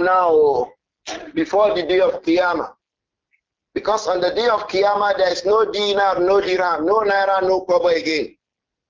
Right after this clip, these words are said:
What is left on the day of Qiyamah are good deeds and bad deeds.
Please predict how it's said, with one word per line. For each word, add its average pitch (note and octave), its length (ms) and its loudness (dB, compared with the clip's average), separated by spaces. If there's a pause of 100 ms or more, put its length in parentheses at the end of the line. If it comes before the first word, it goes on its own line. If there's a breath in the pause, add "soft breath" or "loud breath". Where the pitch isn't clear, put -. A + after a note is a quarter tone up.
(1000)
What B3+ 380 0
is - 220 -6
left A#3+ 320 -2
on G3 100 2
the F#3 100 -2
day A3+ 160 -4
of B3+ 200 -4
Qiyamah A3+ 280 0
are F#3+ 380 0
good A3+ 220 -4
deeds A3+ 320 -6
and G3+ 180 -2
bad G#3+ 260 0
deeds. - 540 -8